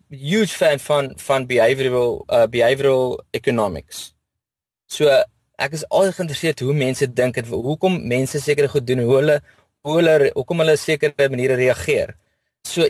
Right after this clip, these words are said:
enigiets van Malcolm Gladwell, hy is soos my hero. Ehm, enigiets van hom is fantasties. So, uh, The Tipping,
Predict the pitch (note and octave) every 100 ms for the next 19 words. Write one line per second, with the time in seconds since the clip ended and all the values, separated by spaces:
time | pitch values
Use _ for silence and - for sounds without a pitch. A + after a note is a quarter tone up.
0 | - G#3+ G#3+ G3+ E3+ E3 C3+ B2 C3 -
1 | D3 B2+ - A2+ A#2 A2+ G#2 F#2+ - _
2 | _ _ - A#2 C#3 D3+ - B2 A#2 A2+
3 | - _ _ A#2+ A#2 G2+ D2+ - _ _
4 | _ _ _ _ _ A2+ A2+ A#2 A2+ F3+
5 | G3 - - D3 A#2 A#2 A2+ - - G#2+
6 | G2 - D2 - _ _ _ _ _ _
7 | - C#3+ C3 B2+ B2+ C3 G#3+ F#3+ F#3+